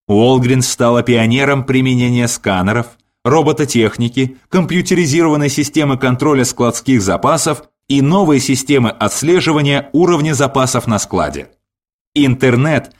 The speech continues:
это лишь ещё один шаг на этом пути.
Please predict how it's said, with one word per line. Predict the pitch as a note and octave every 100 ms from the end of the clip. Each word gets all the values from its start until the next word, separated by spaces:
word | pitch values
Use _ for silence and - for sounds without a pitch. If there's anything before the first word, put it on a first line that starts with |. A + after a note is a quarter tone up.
| _
это | B2 B2+
лишь | D3 C#3 C#3+
ещё | C#3+ D3 - D#3+
один | C#3+ G#2 G#2+
шаг | G#2+ D#3+ C#3+ - -
на | C3 B2+ B2
этом | A#2+ A2
пути. | G2+ F#2 D2 -